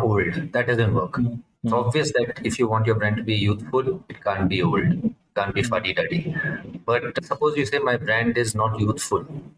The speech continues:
Speaker 1: or, "My brand is youthful, but it's not, you know, older millennial," for example. Then it's a difficult choice to make,
Speaker 2: Hmm.
Speaker 1: right? But you're clarifying to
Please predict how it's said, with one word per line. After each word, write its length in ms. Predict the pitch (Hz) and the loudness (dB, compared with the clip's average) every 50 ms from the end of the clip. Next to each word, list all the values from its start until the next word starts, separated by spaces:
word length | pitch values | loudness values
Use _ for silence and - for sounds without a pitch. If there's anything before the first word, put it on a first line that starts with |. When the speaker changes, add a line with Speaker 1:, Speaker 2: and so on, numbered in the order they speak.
| _ _ _ _ _ _ _ _ _ - | _ _ _ _ _ _ _ _ _ -4
Speaker 1:
or, 60 | 107 | -2
"My 120 | 104 113 113 | 0 2 0
brand 300 | 113 113 120 127 131 127 | 0 0 -2 0 0 0
is 100 | 113 113 | 0 0
youthful, 480 | 107 113 - - - 147 156 170 202 - - - _ _ _ _ - _ _ _ _ _ - - - | -2 -2 -2 -2 -2 0 0 0 0 -4 -6 -20 _ _ _ _ -20 _ _ _ _ _ -14 -4 -2
but 320 | 123 131 139 - - - _ - | 0 0 0 0 -2 -6 _ -4
it's 260 | - 117 - - - | -4 -2 -2 -2 0
not, 420 | - 113 110 117 117 117 - - - _ _ _ _ _ - - - - | 2 2 4 4 2 2 -2 -6 -8 _ _ _ _ _ -20 -14 -6 -2
you 80 | 101 | 0
know, 100 | 101 107 - | 0 2 2
older 280 | 127 117 110 107 113 | 2 2 4 4 4
millennial," 480 | 107 104 98 95 92 90 90 85 78 - - 104 - | 2 2 2 2 2 0 0 -2 -2 -4 -8 -8 -2
for 120 | - 90 | 0 0
example. 400 | 85 85 - 80 - - - - - _ - - _ _ _ - _ _ _ _ _ _ _ _ _ _ - | 0 0 0 -2 -2 -4 -6 -18 -20 _ -20 -20 _ _ _ -20 _ _ _ _ _ _ _ _ _ _ -2
Then 220 | 131 139 160 156 147 | 0 2 2 2 2
it's 140 | 147 - - | 0 0 0
a 60 | 135 | 0
difficult 400 | - 131 - 151 147 - 165 156 | 0 0 -2 -2 0 0 0 2
choice 280 | - 127 110 110 110 - | 2 2 2 2 2 2
to 80 | 113 | 0
make, 280 | 104 90 82 - - - - - 214 - _ _ _ _ - | 0 0 0 -2 -4 -6 -6 -6 -8 -10 _ _ _ _ 0
Speaker 2:
Hmm. 240 | 120 117 113 113 | 2 2 2 2
Speaker 1:
right? 280 | 113 98 104 127 147 - | 2 2 2 2 2 0
But 180 | - 120 120 120 | 0 -2 0 2
you're 180 | 131 123 123 - 120 | 0 0 0 0 0
clarifying 640 | 113 117 131 135 - - 147 143 139 139 139 123 120 | 0 2 0 0 0 0 0 2 2 2 2 2 2
to 120 | 123 120 | 4 4